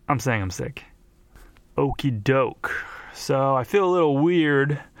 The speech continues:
about doing this podcast 'cause I feel like the only thing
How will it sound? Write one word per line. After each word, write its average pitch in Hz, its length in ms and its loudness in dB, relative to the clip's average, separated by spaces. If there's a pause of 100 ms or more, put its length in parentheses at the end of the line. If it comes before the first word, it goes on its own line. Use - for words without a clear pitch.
(320)
about 135 220 0
doing 131 200 0
this 110 120 -4
podcast 127 680 -2
'cause 120 120 -10
I 113 80 0
feel 143 240 -2
like 127 200 0
the 107 120 0
only 113 320 0
thing 107 540 -2